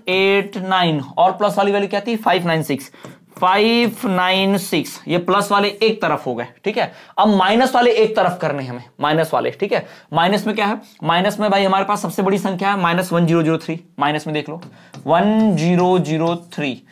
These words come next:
फिर उसके बाद माइनस में दूसरी संख्या क्या है हमारे पास? माइनस फ़ाइव सिक्स नाइन, माइनस फ़ाइव सिक्स नाइन, और फिर माइनस में हमारे पास दूसरी संख्या क्या है? बस इतनी संख्या है, ठीक है, ध्यान रखिए, दो ही हमारे पास संख्या माइनस में है,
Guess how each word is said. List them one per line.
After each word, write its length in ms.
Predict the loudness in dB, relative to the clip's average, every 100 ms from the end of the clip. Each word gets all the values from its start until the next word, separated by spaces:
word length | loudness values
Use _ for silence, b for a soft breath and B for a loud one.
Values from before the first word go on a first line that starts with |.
| b b _
फिर 80 | 0
उसके 180 | 0 2
बाद 240 | 2 2
माइनस 280 | 2 0 0
में 80 | -2
दूसरी 220 | -2 -2
संख्या 240 | -2 -2 -2
क्या 140 | 0
है 60 | 2
हमारे 200 | 0 0
पास? 260 | -4 -4 -2
माइनस 260 | -2 -2 -2
फ़ाइव 220 | -2 -4
सिक्स 800 | -6 -16 -18 -6 -6 -6 -12 -12
नाइन, 380 | -2 0 2 0 -8 _ _ _ _ _ _ _ _ _ B B B B
माइनस 540 | 0 2 2 0 -2 -14 -20 -20 _ _ _
फ़ाइव 400 | 0 2 2 -2 -8 -20 -20
सिक्स 460 | -4 -2 -2 -8 -18 b b b _
नाइन, 480 | -6 0 2 0 -2 -10 b b b _
और 380 | 2 4 4 4
फिर 140 | 2
माइनस 300 | 2 2 2
में 80 | 0
हमारे 100 | 2
पास 120 | 2
दूसरी 260 | 2 0 -2
संख्या 280 | -2 -2 -4
क्या 140 | -6
है? 140 | -8 -12 -6
बस 180 | -6 -6
इतनी 220 | -4 -4
संख्या 320 | -2 -6 -8
है, 120 | -14 -8
ठीक 120 | -6
है, 80 | -2
ध्यान 160 | -2 -2
रखिए, 120 | 0
दो 80 | 2
ही 100 | 4
हमारे 180 | 2
पास 220 | 0 -4 -8 B B
संख्या 360 | -2 -2 -2 0
माइनस 320 | 0 -2 -2
में 80 | -2
है, 120 | -2